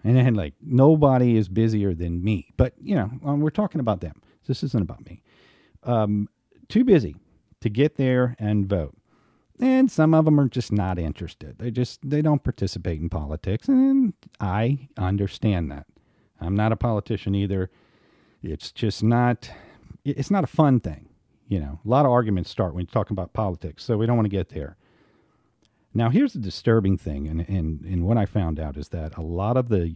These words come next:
the younger voters feel that their vote doesn't even count. So even if they did vote, they feel like, "Eh, what, what point is it? What, what difference does it make? My vote doesn't count."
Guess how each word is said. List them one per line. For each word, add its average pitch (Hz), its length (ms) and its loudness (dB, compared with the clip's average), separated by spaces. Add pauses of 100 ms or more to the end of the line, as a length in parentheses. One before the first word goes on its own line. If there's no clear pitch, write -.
the 92 160 -4
younger 113 560 2
voters 82 560 -4 (340)
feel 131 360 2
that 107 160 0
their 95 140 -4
vote 110 340 0
doesn't 110 320 -2
even 113 380 -2
count. 135 640 -4
So 117 280 0
even 165 200 2
if 160 120 -2
they 156 140 0
did 143 440 -2
vote, 156 480 -2 (500)
they 123 100 0
feel 147 240 2
like, 139 240 0
"Eh, 175 200 -6
what, 202 260 0
what 220 260 -2
point 311 280 2
is 240 120 0
it? 131 160 -4
What, 151 240 -4
what 202 220 -2
difference 247 260 0
does 240 160 -2
it 233 60 0
make? 240 360 0
My 202 200 2
vote 190 240 0
doesn't 214 320 0
count." 240 500 -4